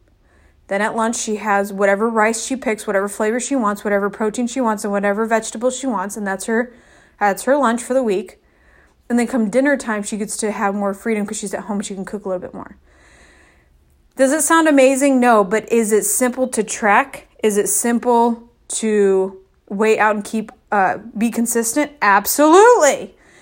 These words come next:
And then look at that. There's no temptation eating out, which makes it, you don't have to weigh that out or try to plug that in because she's sticking to her plan. So she went in talking to me, frustrated that she can't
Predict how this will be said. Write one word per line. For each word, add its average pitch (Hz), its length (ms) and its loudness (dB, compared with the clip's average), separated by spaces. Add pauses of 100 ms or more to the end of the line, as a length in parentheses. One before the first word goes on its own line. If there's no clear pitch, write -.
(260)
And 262 120 0
then 339 100 6
look 392 140 6
at 415 120 2
that. 285 220 6
There's 285 220 2
no 294 120 4
temptation 285 760 0
eating 202 340 -4
out, 196 220 -2
which 233 180 -6
makes 233 200 -4
it, - 220 -6 (300)
you 220 160 -2
don't 226 180 0
have 220 180 0
to 220 100 -4
weigh 226 320 4
that 226 160 4
out 220 380 2
or 220 180 0
try 240 260 0
to 226 60 0
plug 233 220 0
that 214 140 0
in 262 280 2 (380)
because - 260 0
she's 233 160 0
sticking 269 460 -2
to - 340 -4 (100)
her 226 320 -2 (120)
plan. 220 920 -2 (640)
So - 160 -4
she 294 200 0
went 311 220 4
in 262 400 2
talking 233 320 -2
to 226 60 0
me, 208 180 0
frustrated 214 920 0
that - 120 -2
she - 160 -6
can't 240 600 -2